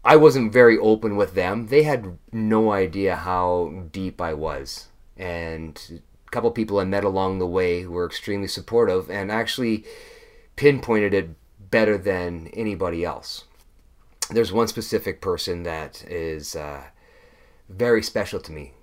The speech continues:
that has helped me along the way as well. And it wasn't so much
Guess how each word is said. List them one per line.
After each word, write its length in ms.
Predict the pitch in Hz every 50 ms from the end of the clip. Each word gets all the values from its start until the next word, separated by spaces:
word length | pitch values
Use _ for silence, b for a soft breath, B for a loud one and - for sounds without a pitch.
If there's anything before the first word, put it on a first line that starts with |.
| _ _ _ _ _ _ _ _ -
that 340 | 92 85 80 76 - - _ -
has 300 | - - 90 82 78 -
helped 240 | - 90 85 78 90
me 140 | 87 82 80
along 360 | 80 80 80 80 78 78 78
the 80 | 78
way 140 | 78 80 78
as 160 | 76 73 -
well. 400 | 85 98 98 92 87 82 76 B B B B B B B
And 140 | - 117 113
it 100 | 110 101
wasn't 420 | 98 104 117 127 135 147 180 185 -
so 220 | - - 160 135
much 600 | 113 104 101 98 98 95 - - - - - -